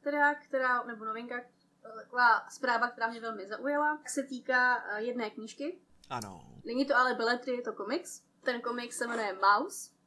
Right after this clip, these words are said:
Speaker 1: A já tu knížku miluju. Jo, já jsem ji přečetla asi tisíckrát. Všude, kde můžu, ji doporučuji. Maus vlastně vypráví o příběhu polského žida,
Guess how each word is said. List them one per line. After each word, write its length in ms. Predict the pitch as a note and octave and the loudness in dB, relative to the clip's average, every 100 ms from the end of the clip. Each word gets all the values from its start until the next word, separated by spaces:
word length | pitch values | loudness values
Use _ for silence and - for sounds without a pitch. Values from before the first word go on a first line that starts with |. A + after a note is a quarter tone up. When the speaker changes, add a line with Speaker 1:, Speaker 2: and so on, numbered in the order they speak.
| - | -14
Speaker 1:
A 40 | |
já 240 | A#3 A#3+ B3+ | 2 6 6
tu 140 | C4 | 4
knížku 640 | C#4 C#4 D4 - C#4 C4+ C4 | 0 2 2 0 0 2 2
miluju. 520 | B3 B3 A3 F#3+ F3 _ - | 4 4 4 0 -6 _ -12
Jo, 140 | A3 A3+ | -2 2
já 160 | B3 A#3+ | 4 2
jsem 160 | A#3+ B3+ | 0 -6
ji 60 | |
přečetla 360 | B3+ - B3 A#3 | -8 -10 -6 -4
asi 240 | G3+ - | -4 -6
tisíckrát. 720 | B3 A#3 C4+ - - C4+ C4 C4+ - | -12 -12 -12 -6 0 4 4 2 -8
Všude, 320 | - - B3 B3 | -12 -6 -2 2
kde 120 | B3 | 2
můžu, 200 | A#3+ B3+ | 0 -2
ji 60 | |
doporučuji. 680 | A3 G#3+ B3+ B3+ C#4+ C#4+ D4+ - _ _ | -4 -2 -4 -2 -2 -2 -4 -10 _ _
Maus 400 | A#3+ C4 E4 - | 8 10 8 2
vlastně 260 | C4 C4 C4+ | 0 0 -2
vypráví 600 | C4 C4 C4 C4 C4 B3+ | 2 6 6 4 -2 -6
o 420 | A3+ G#3+ G#3+ G#3+ - | -2 0 0 -2 -4
příběhu 500 | - - A3 A#3+ B3+ | -8 -6 -2 0 0
polského 480 | B3 B3 B3 D4 C4+ | 2 0 0 2 2
žida, 340 | A#3+ A3 C4+ | 2 2 2